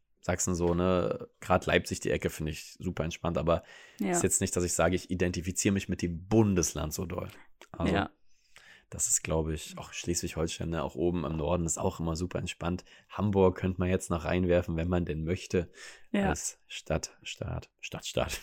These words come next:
Speaker 1: <laughs> als Stadt und Bundesland. Aber ja, was ist bei dir?
Speaker 2: Äh, bei mir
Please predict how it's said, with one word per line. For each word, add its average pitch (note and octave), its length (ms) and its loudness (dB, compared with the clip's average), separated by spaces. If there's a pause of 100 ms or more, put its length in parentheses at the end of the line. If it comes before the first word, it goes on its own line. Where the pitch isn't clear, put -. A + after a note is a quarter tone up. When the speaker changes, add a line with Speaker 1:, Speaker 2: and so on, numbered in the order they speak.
Speaker 1:
<laughs> - 580 -4
als - 300 0
Stadt - 300 0
und E2 80 -2
Bundesland. D#2+ 540 -4
Aber D2+ 340 -6
ja, B2 220 10
was G#2+ 120 10
ist A#2+ 160 6
bei A2 140 8
dir? A#2 220 8 (1200)
Speaker 2:
Äh, G#3 200 6
bei G3 200 0
mir C#4 360 2